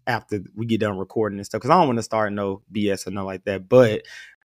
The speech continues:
it's a guy, he's a popular blogger and stuff, and he is very much well connected, especially here in Atlanta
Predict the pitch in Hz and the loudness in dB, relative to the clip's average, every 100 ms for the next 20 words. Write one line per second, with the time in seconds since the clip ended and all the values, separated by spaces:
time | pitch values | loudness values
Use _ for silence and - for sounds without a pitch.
0 | _ _ _ _ - 175 180 143 135 135 | _ _ _ _ -4 2 2 6 4 4
1 | 113 117 127 127 143 143 123 120 117 120 | -4 -2 -2 0 -2 -2 2 2 2 2
2 | 120 120 127 123 - - 143 139 101 123 | -2 -2 -2 0 -2 4 6 6 4 2
3 | 135 120 127 123 - - 110 135 135 117 | 4 4 2 2 -4 -6 2 2 2 -2
4 | 113 127 123 117 110 - 165 - 123 107 | -2 -4 -4 -8 -8 2 2 4 -2 -2
5 | 131 127 - 127 113 101 120 120 - 104 | 0 0 0 -4 -4 0 2 2 0 -4
6 | 101 | -6